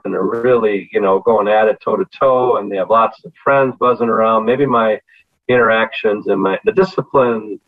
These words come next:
is the same in terms of the consequences, but how we go about it should, is different based on the, the temperament of the kid. We really wanna bring out their best, have natural consequences, meet them where they're at,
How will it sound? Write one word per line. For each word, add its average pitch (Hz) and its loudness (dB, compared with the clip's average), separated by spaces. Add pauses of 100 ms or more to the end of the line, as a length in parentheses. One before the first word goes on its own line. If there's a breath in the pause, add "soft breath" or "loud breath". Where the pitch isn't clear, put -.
(140)
is 117 2
the - -4 (140)
same 123 2
in 101 -4
terms - -2
of - 0 (360 soft breath)
the - -2
consequences, - -2
but 98 -2
how 110 0
we 107 -2
go 107 -6
about 107 0
it 104 -2
should, - -2 (440 loud breath)
is 104 0
different 107 -4
based 95 -2
on 95 0
the, 90 -4 (220)
the - -4
temperament 95 -4
of 92 0
the - -14 (140)
kid. - 2 (560)
We 110 -2
really 117 2
wanna 107 -2
bring 107 -2
out 104 0
their 98 0
best, 95 0 (520 loud breath)
have 92 -2
natural 107 0
consequences, 101 -2
meet 110 0
them 107 0
where 107 -2
they're 107 2
at, 98 0